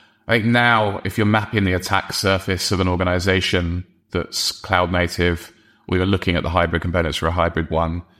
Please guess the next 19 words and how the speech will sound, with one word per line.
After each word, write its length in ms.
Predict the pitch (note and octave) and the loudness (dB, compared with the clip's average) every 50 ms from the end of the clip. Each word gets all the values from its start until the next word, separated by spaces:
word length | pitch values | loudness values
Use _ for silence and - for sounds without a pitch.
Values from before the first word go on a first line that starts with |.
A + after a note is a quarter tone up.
| _ _ _ _ _ - | _ _ _ _ _ 0
Um, 360 | F#2+ F#2+ F#2+ F#2+ F#2+ F#2+ F2+ | 0 2 2 2 0 0 -2
it's 180 | - G#2 - - | -2 -4 -4 0
much 220 | C3+ B2+ G2 - | -2 -2 -2 0
more 80 | B2 A2+ | -2 0
about 320 | G#2 G#2 G#2 - - F2+ | 2 2 2 2 -2 -2
which 580 | F#2 G#2+ - - - - - - - - - - | -2 -2 -2 -2 -4 -4 -4 -6 -8 -14 -16 -10
SaaS 320 | - - A2+ G2+ G#2 G2 | -6 0 0 0 0 0
services 560 | - - G#2 G2 F#2+ F2+ - - G2 F#2+ F2+ G2 | 0 0 2 2 2 0 -2 -2 -2 0 0 0
are 140 | F2+ - | 0 0
in 160 | - F#2 F#2+ F2+ | 0 -2 -2 0
use 240 | F2+ F2+ F#2+ - | 0 -2 -2 -2
by 160 | - - G2 F#2+ | 0 -2 0 0
the 80 | G2 | 2
organization 880 | G2 F#2+ G2 G2 F#2+ F#2+ F#2 G2 G2 G2 - - A2+ A2 A#2 B2+ C3 - - _ _ _ _ _ _ _ | 0 2 2 2 2 2 2 2 2 2 0 -2 -4 -2 -2 -4 -4 -6 -10 _ _ _ _ _ _ _
and, 80 | - F2+ | -2 -2
like, 140 | F#2 E2 - | -2 -2 0
where 320 | E2+ F#2+ G2 F#2+ F#2 F#2 | 0 2 2 4 4 4
are 140 | F#2 F#2 F#2 | 2 2 2
the 160 | F#2 F2 | 0 -2